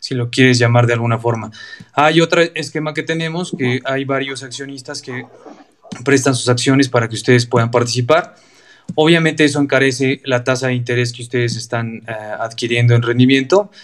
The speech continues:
porque obviamente, pues, están, eh, este, absteniéndose de hacer un, un, un desembolso de, de las acciones. Y hay una tercera opción que acabamos de, de terminar de estructurar, que es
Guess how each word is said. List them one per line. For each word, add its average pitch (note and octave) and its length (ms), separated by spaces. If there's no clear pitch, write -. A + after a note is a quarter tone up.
porque D3 260
obviamente, D3 380
pues, B2 120
están, A#2 600
eh, - 540
este, - 500
absteniéndose C3 580
de B2 60
hacer B2 240
un, B2 240
un, B2+ 380
un C3+ 120
desembolso B2 600
de, G#2 180
de B2 100
las A#2+ 160
acciones. A#2 460
Y C3 100
hay D3+ 140
una F3+ 160
tercera D#3+ 320
opción D#3+ 340
que D3+ 60
acabamos C3+ 500
de, B2 300
de A#2 120
terminar B2 480
de C3+ 60
estructurar, C3+ 640
que C#3 140
es - 180